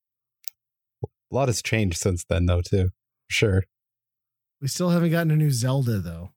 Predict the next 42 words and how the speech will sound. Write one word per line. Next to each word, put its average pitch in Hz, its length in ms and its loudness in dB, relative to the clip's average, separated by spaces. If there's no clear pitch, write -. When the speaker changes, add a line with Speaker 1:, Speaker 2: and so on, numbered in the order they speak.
Speaker 2:
which 113 180 -16
is 98 200 -4
sad. 90 440 -4
Speaker 1:
Yeah. 151 280 0
Speaker 2:
But, 101 240 -6
yeah. 233 200 0
It's - 100 -20
been 196 180 2
fun. 170 420 0
It 135 80 -12
continues 156 440 0
to 143 60 -6
be 147 140 0
fun 147 240 0
for 131 180 0
us. 131 340 0
We'll 120 140 -4
continue 123 480 0
to 117 80 0
do 120 160 2
it 120 40 2
as 113 120 0
long 120 160 2
as 110 100 0
we 117 80 -2
can. 139 460 0
And 113 120 -2
a 113 40 0
lot 117 180 0
of 110 60 -2
that 117 160 0
is 113 220 -2
thanks 120 340 -4
to 127 60 -6
you 135 160 0
guys. 135 420 0
Thanks 120 160 -2
for 113 80 -10
listening. 131 500 0
Thanks 120 280 -4
to 127 60 -2
everyone 117 540 0